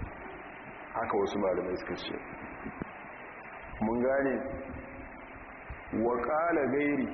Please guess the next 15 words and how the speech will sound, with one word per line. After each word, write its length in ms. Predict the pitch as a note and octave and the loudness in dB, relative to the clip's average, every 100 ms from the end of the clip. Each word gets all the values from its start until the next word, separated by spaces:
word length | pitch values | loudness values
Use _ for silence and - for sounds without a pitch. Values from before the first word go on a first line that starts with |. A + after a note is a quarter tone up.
| - | -2
waɗansu 460 | G#2+ E3+ F3+ F3 | 2 4 4 4
malamai 420 | F#3 D#3+ C#3 C3+ C#3 | 2 4 4 4 2
suka 260 | C#3 C#3 | 2 0
ce 180 | B2 A2+ G#2+ | 0 0 2
abin 360 | G2+ G#2+ G3+ | 2 4 4
da 60 | F3 | 4
ya 120 | D3+ | 4
faru 380 | D3 B2 G#2 F#2+ - - - - - - - - - - - - - - - - - - | 4 4 4 2 -4 -8 -10 -12 -14 -14 -14 -14 -16 -16 -16 -16 -16 -14 -14 -14 -14 -2
a 160 | A2 | 0
can 340 | - F3 E3+ E3+ | 2 2 2 4
inda 280 | F#3 F#3 | 4 6
ya 60 | D#3 | 6
yi 120 | D#3 | 6
alwallan 580 | G#3 C3+ A#2 A#2+ B2+ A2+ | 4 6 6 6 4 4
nan, 180 | G2+ | 2